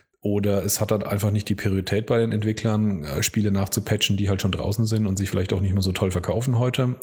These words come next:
wenn sie schon ein Jahr eben auf dem Markt sind. Äh, wie gesagt, ich glaub, das wird besser in den zukünftigen Spielen, aber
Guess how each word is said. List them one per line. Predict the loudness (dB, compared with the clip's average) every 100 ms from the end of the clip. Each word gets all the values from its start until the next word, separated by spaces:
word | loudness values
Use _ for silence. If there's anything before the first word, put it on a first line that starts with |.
| -8
wenn | -4 0 0
sie | 0
schon | 0
ein | 0
Jahr | 2 0 0
eben | 0 0
auf | -2
dem | 0
Markt | 0 0 -2
sind. | -2 -2 -6 -14 -14 -16 -18 -10
Äh, | -4 -2
wie | 0
gesagt, | 0 0 -2
ich | -2
glaub, | 0
das | 0 0
wird | 0
besser | 0 2 2 2
in | 2
den | 2 2
zukünftigen | 0 -2 -2 0 0
Spielen, | 0 0 0 0
aber | -2 0 0 0